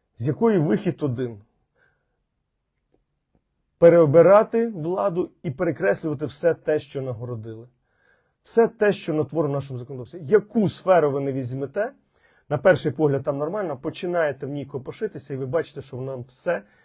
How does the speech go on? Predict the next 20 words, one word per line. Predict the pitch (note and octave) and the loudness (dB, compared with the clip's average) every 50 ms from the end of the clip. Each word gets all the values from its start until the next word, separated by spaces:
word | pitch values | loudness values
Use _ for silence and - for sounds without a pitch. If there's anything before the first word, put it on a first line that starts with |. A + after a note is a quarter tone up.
| _ _ _ | _ _ _
з | A#2+ A2+ C3 | -10 -6 -4
ніг | D3+ D3 C#3 C3 C3+ - - _ | -4 -2 -4 -6 -8 -14 -18 _
на | C3 C#3 | -12 -10
голову. | B2+ G#2+ A2 A2+ A2+ A2+ A#2 A2+ A#2+ A#2+ - _ _ _ _ _ _ _ _ _ _ _ _ _ _ _ _ _ _ - | -10 -10 -10 -10 -10 -10 -12 -14 -16 -18 -20 _ _ _ _ _ _ _ _ _ _ _ _ _ _ _ _ _ _ 0
<clears throat> | C4+ C4 B3 - F3 C3+ B2 | 4 6 6 6 4 2 0
Тому, | C#3+ D3+ E3 F3 | 0 0 2 2
друзі, | E3+ G3+ A#3 G#3+ D#3+ F#3+ F#3 D#3 - - _ _ _ _ _ _ _ _ _ _ _ _ _ - - _ _ _ _ _ _ | 2 4 4 2 2 2 0 -2 -4 -10 _ _ _ _ _ _ _ _ _ _ _ _ _ -20 -20 _ _ _ _ _ _
хто | _ - G#3+ F#3+ | _ 2 4 4
поділяє | A#3 G3 A#3 A3 G#3+ G#3+ G#3+ G#3+ G#3+ | 4 4 4 6 8 8 8 6 6
мою | G#3 G#3 G3+ F#3+ | 4 4 4 4
точку | D3 F#3+ F#3 E3+ - - F#3+ E3 | 4 2 0 0 -2 -4 -4 -2
зору, | C#3+ E3 F3 E3+ D#3+ D3+ C#3+ - _ _ _ _ _ _ _ _ _ _ _ _ | 0 2 2 2 2 0 -2 -6 _ _ _ _ _ _ _ _ _ _ _ _
поширюйте | - A#2+ - - E3+ F#3 F3 F#3 D#3 F3 D3 | -12 -12 -6 -2 0 2 2 2 0 -2 -4
це | - - D#3+ C#3+ | -2 -2 -4 -2
відео, | B2+ C#3 D3+ C#3 B2 C3 C3 B2 A#2+ A2+ - _ _ _ _ _ _ _ _ _ _ | -2 -2 -2 -2 -2 0 -2 -2 -2 -6 -10 _ _ _ _ _ _ _ _ _ _
підписуйтесь | - - - - F#3 F#3 - F3+ D#3+ E3+ D#3 B2+ | -18 -12 -4 -2 -2 -2 -2 -4 -6 -6 -6 -2
на | D3 D3+ D3+ | -2 -2 -2
мій | C#3+ C#3+ D3 C#3+ C#3 C3+ | 0 -2 -2 -4 -4 -6
канали, | C#3 - C#3+ C3 C3+ D3 D#3+ E3 D#3+ D#3 D3+ C#3+ C#3 C3 C#3 _ _ _ _ _ _ _ _ _ - C#3 | -6 -8 -8 -4 -2 0 2 2 2 2 2 2 0 -2 -4 _ _ _ _ _ _ _ _ _ -14 -12
м, | C3 C3+ C3+ C3 C3 C3+ C#3+ D#3 G#3 G3 C3+ | -10 -8 -8 -8 -8 -10 -10 -10 -10 -10 -10